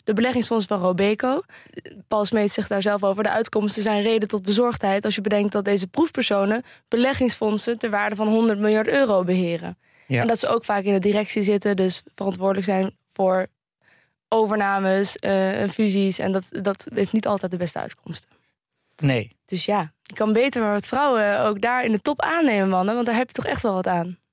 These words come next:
Speaker 1: Terwijl jullie testosteron.
Speaker 2: Ja, ja, maar je kan, ja. Ja, ik, ik geloof daar wel. Maar je kan dus ook zeggen, daardoor zijn mannen natuurlijk meer ondernemers, denk ik.
Speaker 1: Ja, en
Speaker 2: Maar
Speaker 1: ook,
Speaker 2: daar zitten
Speaker 1: inderdaad.
Speaker 2: mannen meer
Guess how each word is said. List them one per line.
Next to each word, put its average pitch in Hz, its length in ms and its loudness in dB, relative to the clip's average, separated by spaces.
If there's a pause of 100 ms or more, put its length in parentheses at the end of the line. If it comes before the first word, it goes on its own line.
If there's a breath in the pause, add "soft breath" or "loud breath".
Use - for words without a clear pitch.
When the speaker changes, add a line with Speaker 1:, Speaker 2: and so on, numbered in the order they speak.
(240)
Speaker 1:
Terwijl 196 200 -2
jullie 190 160 -2
testosteron. 185 600 -6 (400)
Speaker 2:
Ja, 147 500 -2
ja, 127 140 0
maar 120 100 4
je 110 80 2
kan, 104 220 0
ja. 107 280 0 (140)
Ja, 143 240 0
ik, 120 120 0
ik 131 260 -4
geloof 104 280 -2
daar 101 140 2
wel. 101 140 0
Maar 123 140 2
je 120 60 2
kan 110 180 -2
dus 101 100 -4
ook 127 120 -2
zeggen, 104 220 -4
daardoor 104 240 0
zijn 107 200 0
mannen 104 220 0
natuurlijk 101 240 -2
meer 104 140 0
ondernemers, 104 520 -2
denk 95 160 -8
ik. 98 140 -8 (300 loud breath)
Speaker 1:
Ja, 285 260 0
en 247 180 0
Speaker 2:
Maar 233 160 2
Speaker 1:
ook, 220 60 0
Speaker 2:
daar - 100 0
zitten 175 220 0
Speaker 1:
inderdaad. 220 180 2
Speaker 2:
mannen 120 180 0
meer 117 80 0